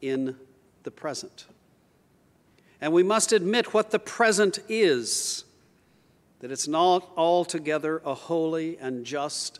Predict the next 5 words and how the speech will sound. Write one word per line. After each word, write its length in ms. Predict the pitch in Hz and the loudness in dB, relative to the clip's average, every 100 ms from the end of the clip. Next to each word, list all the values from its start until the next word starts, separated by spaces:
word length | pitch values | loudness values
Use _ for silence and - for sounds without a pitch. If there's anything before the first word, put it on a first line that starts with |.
| - | -14
and 240 | 123 120 | -12 -8
righteous 640 | 135 147 - 143 127 - - | -6 -6 -8 -12 -10 -10 -10
and 280 | 139 131 120 | -10 -10 -10
good 380 | 123 123 113 120 _ _ _ _ | -10 -10 -12 -20 _ _ _ _
thing. 380 | - 117 107 | -12 -12 -12